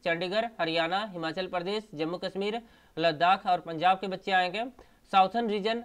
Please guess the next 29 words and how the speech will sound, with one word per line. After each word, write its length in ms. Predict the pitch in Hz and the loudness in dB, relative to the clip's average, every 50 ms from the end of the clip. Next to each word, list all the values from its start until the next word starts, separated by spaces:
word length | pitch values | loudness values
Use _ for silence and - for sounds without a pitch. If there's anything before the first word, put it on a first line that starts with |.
| - - | -4 -2
आंध्र 240 | 170 180 185 190 196 | 0 0 0 0 -2
प्रदेश, 340 | 196 196 180 196 214 214 | -4 -4 -4 -2 -4 -4
पुडुचेरी, 760 | 208 - - 151 156 160 185 190 - 202 190 190 208 214 226 - - | -6 -4 -4 -4 -2 -2 -4 -2 -2 0 0 0 0 -2 -6 -8 -8
तमिलनाडु, 560 | 160 156 165 170 170 175 170 170 190 208 220 | -4 -4 -2 0 0 0 0 0 0 -2 -4
अम, 680 | 226 - - - 147 147 151 156 156 156 156 156 160 160 | -6 -10 -14 -10 -8 -6 -4 -4 -4 -2 -2 -4 -4 -2
नाडु, 560 | 165 170 175 170 190 208 208 208 208 208 202 196 | 0 2 2 2 2 0 0 2 0 0 -2 -4
तेलंगाना, 680 | 190 196 185 180 180 175 175 175 175 175 190 208 226 226 - - - - _ _ _ - | -2 -2 0 0 0 2 2 0 2 2 0 -2 -4 -8 -12 -20 -20 -20 _ _ _ -8
इन 100 | 170 175 | -6 -4
सब 180 | 175 - 208 190 | -4 -2 -2 -2
के 80 | 196 214 | -2 -2
बच्चे 260 | 196 202 196 - 214 | -4 -4 -4 -2 0
आएंगे। 380 | 196 190 190 180 202 220 247 - - - _ _ - | 2 0 0 0 -2 -4 -4 -8 -12 -20 _ _ -4
वेस्टर्न 400 | 151 185 190 190 - 233 240 233 | -2 0 0 0 0 0 0 0
रीजन, 340 | 214 220 196 220 233 240 240 - _ _ - | 0 0 2 0 0 0 -2 -8 _ _ 0
दादरा, 520 | 147 165 170 170 165 185 196 214 233 226 - | 4 4 4 4 4 2 2 2 0 -2 -2
नागर 320 | 170 165 165 170 170 190 190 | -2 0 0 2 2 0 0
हवेली, 500 | 180 185 170 175 180 180 185 214 240 240 - - _ _ - | 2 2 2 2 0 0 0 -2 -2 -4 -10 -18 _ _ -6
दमन 340 | 139 156 170 185 208 208 208 | 0 0 2 2 2 0 0
दीव, 300 | 180 196 202 220 240 247 226 | 0 0 0 0 -2 -4 -8
गुजरात, 560 | 143 147 160 160 165 175 185 196 190 - - - 165 | -8 -6 -4 0 2 4 4 4 4 0 -6 -8 -6
महाराष्ट्र 420 | 160 165 165 170 180 190 185 - | -4 -2 2 2 2 2 0 -4
के 80 | - 202 | -6 -6
बच्चे 220 | 190 190 - 202 | -6 -6 -4 0
आएंगे 260 | 196 190 190 190 202 | 0 0 0 0 -2
डब्ल्यूआर 420 | 180 160 147 160 180 190 190 185 180 | -4 -4 -4 -4 0 2 2 2 2
रीजन 240 | 180 185 185 190 185 | 2 0 -2 -2 -2
में। 200 | 190 208 233 262 - - _ _ _ _ _ _ | -2 -4 -6 -8 -10 -14 _ _ _ _ _ _
आगे 200 | 143 151 160 160 | -2 -2 -2 0
देखिएगा, 400 | 151 139 120 - 123 113 107 95 | -2 -4 -4 -6 -6 -6 -6 -8